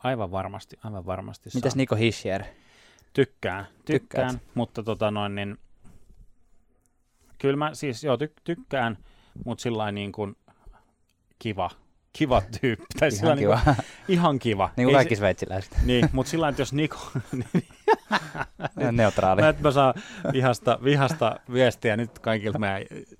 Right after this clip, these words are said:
Speaker 1: tota noin, niin
Speaker 2: Sveitsiläisiltä
Speaker 1: sveitsi-,
Speaker 2: kuuntelijoilta.
Speaker 1: <laughs> sveitsiläisiltä kuuntelijoilta. Tota noin, niin Niko,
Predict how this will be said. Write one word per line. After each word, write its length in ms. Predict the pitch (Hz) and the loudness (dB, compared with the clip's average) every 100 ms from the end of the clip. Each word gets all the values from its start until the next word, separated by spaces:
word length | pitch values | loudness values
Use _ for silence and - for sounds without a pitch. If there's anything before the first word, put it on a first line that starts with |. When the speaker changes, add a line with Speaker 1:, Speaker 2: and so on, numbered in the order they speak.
| - | -8
Speaker 1:
tota 260 | 113 110 | -6 -6
noin, 200 | 107 113 | -8 -8
niin 140 | 123 123 _ _ | -10 -12 _ _
Speaker 2:
Sveitsiläisiltä 600 | - 104 101 101 92 98 | -2 2 2 2 0 0
Speaker 1:
sveitsi-, 100 | 117 107 | 2 2
Speaker 2:
kuuntelijoilta. 340 | 104 110 110 - 165 | 4 2 2 2 -2
Speaker 1:
<laughs> 100 | - | -2
sveitsiläisiltä 600 | 165 - 147 107 - 104 - | -4 -2 -4 -4 -10 -12 -8
kuuntelijoilta. 520 | 131 - 113 101 101 - | -8 -6 -10 -8 -8 2
Tota 280 | 156 143 | 4 4
noin, 200 | 139 127 123 | 2 0 -4
niin 100 | - - - - - - - - - - - - _ _ - | -8 -18 -20 -20 -20 -20 -20 -20 -20 -20 -20 -20 _ _ -8
Niko, 440 | 143 180 165 - | -2 0 2 0